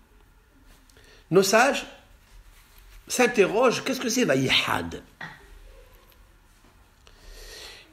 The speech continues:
Alors, il y a plusieurs explications. Je citerai deux explications, et la troisième que je vous dirai moi, celle qui est faite maison avec l'aide de Hachem.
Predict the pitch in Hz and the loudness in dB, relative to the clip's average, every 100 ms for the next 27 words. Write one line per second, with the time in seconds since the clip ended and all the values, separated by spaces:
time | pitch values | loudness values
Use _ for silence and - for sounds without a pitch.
0 | _ - - 160 226 - - - - _ | _ -20 0 4 4 2 -6 -18 -20 _
1 | _ _ _ _ - 240 262 254 220 233 | _ _ _ _ -2 4 4 4 0 2
2 | 175 170 - - 135 123 - - - - | 2 -2 -4 -6 -2 -2 -2 -8 -10 -18
3 | - - - - - _ 127 208 214 175 | -20 -20 -20 -20 -20 _ 0 0 0 -6
4 | - 226 226 - 113 123 131 117 - - | -2 0 0 -4 2 4 4 0 -8 -8
5 | 107 110 - 180 - - - _ _ - | -4 -4 -2 -4 -4 -12 -20 _ _ 0
6 | 135 143 - 160 143 185 - 110 110 104 | 2 0 -2 -2 0 -2 -2 -2 -2 -2
7 | 98 98 113 127 127 - - - - - | -4 -2 -2 -4 -6 -20 -20 -20 -20 -4
8 | - 127 135 107 151 139 123 110 107 101 | 0 0 -2 -2 -2 -2 -2 -2 -2 -6
9 | - 107 92 95 85 85 - | -4 -6 -4 -6 -6 -8 -8